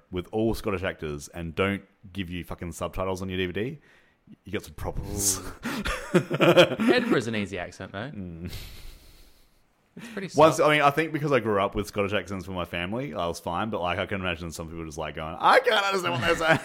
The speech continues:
Speaker 1: saying." <laughs> Uh, it's, uh, Ewan McGregor's first film.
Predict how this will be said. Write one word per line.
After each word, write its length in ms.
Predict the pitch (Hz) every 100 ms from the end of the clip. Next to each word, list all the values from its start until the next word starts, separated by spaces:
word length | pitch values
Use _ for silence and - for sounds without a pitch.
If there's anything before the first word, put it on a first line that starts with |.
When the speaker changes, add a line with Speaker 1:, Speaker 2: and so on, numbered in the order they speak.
| 220 170 175 151
Speaker 1:
saying." 180 | 196 262 262 226
<laughs> 60 | -
Uh, 280 | 113 113 104
it's, 180 | 120 -
uh, 240 | 123 110
Ewan 200 | 113 139
McGregor's 260 | 127 117 101
first 260 | - 95 -
film. 260 | 104 87